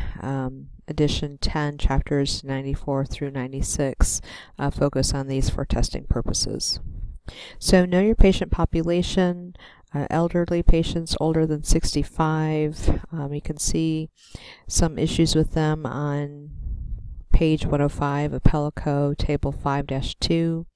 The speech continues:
Children, obese patients, patients with disabilities, smokers, diabetics. Um, the populations that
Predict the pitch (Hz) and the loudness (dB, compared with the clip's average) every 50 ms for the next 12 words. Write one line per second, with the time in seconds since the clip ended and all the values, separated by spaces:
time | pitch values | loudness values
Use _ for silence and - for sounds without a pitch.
0 | - _ _ - - - - - _ _ - - - - - 190 185 185 185 - | -20 _ _ -20 -20 -20 -20 -20 _ _ -18 -10 -4 0 2 4 4 2 2 0
1 | 180 180 180 180 180 180 180 180 - - - 156 - 160 160 165 170 - - - | 0 0 0 -2 -4 -6 -10 -10 -8 -6 -2 0 0 0 0 -2 -4 0 6 6
2 | - 175 165 160 - - 170 160 160 165 156 - - - - - 170 165 - - | 6 6 6 2 -4 -4 -4 -4 -4 -6 -8 -10 0 4 6 6 6 4 0 -4
3 | 165 165 - - 160 160 - - 156 156 - 156 156 160 156 156 156 156 156 156 | -6 -6 -6 -4 -4 -4 -4 -2 -4 -2 -2 0 0 2 2 2 2 0 -2 -2
4 | 156 156 156 151 - - - - 156 156 156 - 156 151 151 151 151 151 - - | -2 -2 -2 -2 -2 -4 -4 -2 -2 -4 -2 -2 -2 -2 -2 -2 -2 -4 -4 -6
5 | - - - - - - - - 151 143 143 143 139 - 143 143 151 147 147 - | -6 -6 -8 -10 -12 -12 -8 -6 -4 -2 -2 -2 -2 -4 -4 -2 -2 -4 -4 -4
6 | - - - - - - - - - - - - - - - _ _ - 160 156 | -4 -4 -4 -4 -4 -6 -8 -10 -14 -18 -18 -18 -18 -20 -20 _ _ -6 -4 -4
7 | 156 151 151 156 156 - - - - - - - _ _ _ _ _ _ _ _ | -4 -4 -6 -8 -10 -10 -10 -8 -10 -10 -12 -14 _ _ _ _ _ _ _ _
8 | _ - - - - - - - _ _ - 165 170 165 165 165 160 - - 202 | _ -8 -6 -6 -6 -6 -8 -12 _ _ -4 -2 -2 0 0 -2 2 4 4 4
9 | 214 - 202 190 175 165 160 170 160 - - 170 165 165 170 165 165 165 - - | 4 2 2 2 2 2 2 2 0 0 0 0 0 0 -2 -4 -6 -8 -6 -2
10 | - 156 151 147 143 143 143 147 - | -2 0 0 0 -2 -4 -4 -6 -8